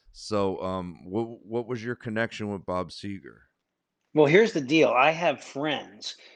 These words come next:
Speaker 2: who have deeper relationships and connections with those artists. But for me,
Speaker 1: Mm-hmm.
Speaker 2: so many great things have happened to me in my life through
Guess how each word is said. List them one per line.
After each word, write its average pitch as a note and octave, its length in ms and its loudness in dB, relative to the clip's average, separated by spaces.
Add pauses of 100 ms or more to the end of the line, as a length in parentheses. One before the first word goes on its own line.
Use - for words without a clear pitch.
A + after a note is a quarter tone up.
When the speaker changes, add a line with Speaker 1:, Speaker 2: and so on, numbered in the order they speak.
(100)
Speaker 2:
who C#3 180 0
have A#2+ 480 0
deeper D#3 840 0 (120)
relationships C3 960 -2
and A#2 520 -4 (540)
connections C3+ 580 -2
with B2+ 160 -4
those A#2+ 220 0
artists. C3 480 0
But C3+ 160 -2
for C3 140 -4
me, B2 580 2 (340)
Speaker 1:
Mm-hmm. E2+ 400 -12
Speaker 2:
so - 340 2
many F#3+ 160 2
great C#3+ 220 2
things D3 160 0
have A#2+ 80 -6
happened B2+ 280 -2
to B2+ 60 -4
me B2 220 -2
in A#2 100 -4
my A#2 100 -2
life A#2 220 2 (240)
through E3+ 640 6